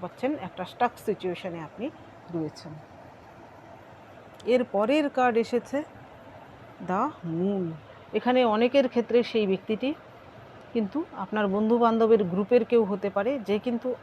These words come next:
আপনাদের, হয়তো আপনি কোনো সুন্দর রিলেশনশিপে ছিলেন, আপনাদের গ্রুপের কেউ বন্ধুবান্ধব, সে কিন্তু আপনাদের মধ্যে ঝামেলা সৃষ্টি করেছে, অকারণে ঝামেলা সৃষ্টি করেছে, এবং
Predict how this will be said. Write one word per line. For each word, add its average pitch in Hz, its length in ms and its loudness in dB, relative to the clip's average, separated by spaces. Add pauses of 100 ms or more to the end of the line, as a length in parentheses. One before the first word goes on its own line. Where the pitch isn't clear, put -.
আপনাদের, 208 360 2 (420)
হয়তো 202 200 0 (100)
আপনি 214 220 -4
কোনো 214 220 -4
সুন্দর 208 240 0 (100)
রিলেশনশিপে 208 680 -2
ছিলেন, 185 220 -4 (100)
আপনাদের 196 420 0
গ্রুপের 247 360 0
কেউ 220 200 0 (560)
বন্ধুবান্ধব, 208 600 2 (500)
সে 269 160 2
কিন্তু 220 280 -4
আপনাদের 175 480 -4
মধ্যে 175 160 -4
ঝামেলা 180 460 -6
সৃষ্টি - 460 -14
করেছে, 160 340 -14 (960)
অকারণে 220 460 -2
ঝামেলা 170 400 -6
সৃষ্টি - 360 -14
করেছে, 180 440 -6 (500)
এবং 190 180 -2